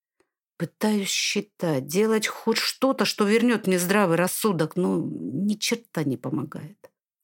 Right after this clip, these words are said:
Кабинет крутится вокруг меня с такой скоростью, что я не успеваю выловить хоть один объект. Чувствую, что погружаюсь в какую-то яму, и только где-то очень далеко, краем уха, слышу голос отца.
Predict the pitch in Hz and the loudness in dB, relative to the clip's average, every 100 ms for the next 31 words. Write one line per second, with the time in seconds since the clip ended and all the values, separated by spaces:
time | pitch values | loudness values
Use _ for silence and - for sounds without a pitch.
0 | - 175 180 202 202 - 220 214 - - | -6 -2 0 0 -2 -4 -2 -2 -2 -6
1 | - 160 165 - 175 - 180 180 170 - | -4 -4 -4 -4 -6 -2 0 0 0 -2
2 | 175 185 185 147 - - 214 202 139 - | -6 -4 -4 -6 -8 -6 -4 -4 -6 -14
3 | - 139 _ _ - - - 165 160 202 | -18 -20 _ _ -10 -10 -6 -6 0 0
4 | 196 196 196 185 - 196 190 214 190 170 | 2 2 0 -2 -4 -2 0 2 0 0
5 | 233 226 156 151 - 165 175 165 208 190 | 0 2 0 -4 -6 -4 -4 0 0 0
6 | 170 175 151 - _ _ _ _ _ _ | -2 -2 -4 -6 _ _ _ _ _ _
7 | _ _ - 196 - 180 170 - 165 180 | _ _ -4 -2 -2 -2 -2 -4 -4 -2
8 | 170 175 175 180 170 - 180 - 180 170 | 0 0 0 0 0 -2 -4 -2 -4 -2
9 | - 170 165 233 247 190 127 - - _ | -2 -2 -2 0 0 0 -4 -12 -20 _
10 | _ - 208 190 196 175 220 220 185 - | _ -4 -2 0 -2 -2 -2 0 -2 -2
11 | 240 269 - 240 226 226 220 214 - 214 | -4 -4 -2 -2 0 -2 -2 -6 -6 -2
12 | 202 151 - 202 190 156 151 190 269 262 | -2 -4 -4 -2 0 0 0 0 -2 -2
13 | - 139 139 - 202 226 - 185 180 202 | -6 -8 -8 -6 -4 -2 -2 -6 -6 -6
14 | 190 - 196 - - 160 127 | -6 -8 -12 -10 -8 -8 -8